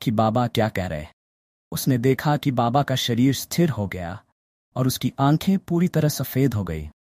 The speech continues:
अर्जुन की पत्नी अचानक ठीक हो गई, लेकिन बाबा कालानाथ की हालत गंभीर हो गई।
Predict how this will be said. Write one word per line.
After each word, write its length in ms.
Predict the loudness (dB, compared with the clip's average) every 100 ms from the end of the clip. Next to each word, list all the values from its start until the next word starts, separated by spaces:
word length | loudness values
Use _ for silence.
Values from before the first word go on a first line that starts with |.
| _ _ _ _ _ _ 0
अर्जुन 260 | 2 6 4
की 120 | 4
पत्नी 420 | 2 0 2 0
अचानक 400 | 2 0 0 0 -4
ठीक 200 | -4 -2
हो 140 | -2 -4
गई, 260 | -6 -8 _ _ _ -4
लेकिन 260 | -2 2 4
बाबा 260 | 4 2
कालानाथ 480 | 2 2 2 2 0
की 160 | 0 -4
हालत 440 | 0 2 0 0
गंभीर 420 | 2 2 2 0
हो 140 | 0 -6
गई। 280 | -8 -10